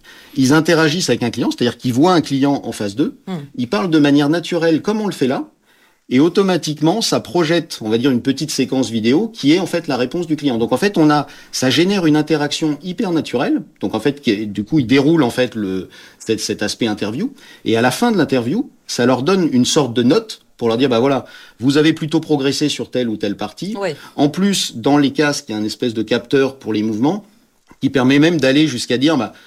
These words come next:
Speaker 1: sur telle séquence, vous étiez peut-être un petit peu moins à l'aise parce que vous bougiez un petit peu plus, et cetera. Euh, et du coup, les retours des collaborateurs qui utilisent cette technologie-là est extrêmement positif parce qu'en fait, ce qu'ils disent, c'est que,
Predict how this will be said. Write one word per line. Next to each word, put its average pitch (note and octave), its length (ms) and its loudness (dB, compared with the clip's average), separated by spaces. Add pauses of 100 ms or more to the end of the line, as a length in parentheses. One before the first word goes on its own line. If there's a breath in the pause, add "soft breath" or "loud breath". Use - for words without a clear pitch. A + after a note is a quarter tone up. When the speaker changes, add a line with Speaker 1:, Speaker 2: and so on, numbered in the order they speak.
Speaker 1:
sur - 220 -10
telle C3+ 160 0
séquence, D3 480 0
vous G#2+ 100 -4
étiez A2 200 -6
peut-être - 280 -6
un B2+ 120 0
petit B2+ 160 -8
peu B2 100 -6
moins A2+ 240 -2
à A2+ 80 -2
l'aise A#2+ 300 0
parce F#2+ 160 -10
que A2 80 -6
vous G#2 180 -4
bougiez G2+ 360 -4
un G2+ 60 -4
petit G2 140 -8
peu G2+ 140 -6
plus, B2+ 260 -4
et G2+ 80 -4
cetera. G#2+ 440 -6 (340 loud breath)
Euh, G#2+ 240 0 (100)
et A2+ 120 0
du B2 100 0
coup, G#3 100 0
les F3 120 4
retours D#3+ 380 2
des B2 120 0
collaborateurs B2 640 0
qui D3 80 -6
utilisent D3+ 320 0
cette A#2 160 -2
technologie-là A2+ 560 -2
est E3+ 40 2
extrêmement D3 380 2
positif C#3+ 380 -2
parce - 160 -4
qu'en C3+ 100 -4
fait, - 160 -6
ce - 60 -8
qu'ils D3+ 100 0
disent, F#3 160 -2
c'est C3+ 140 0
que, C3 160 0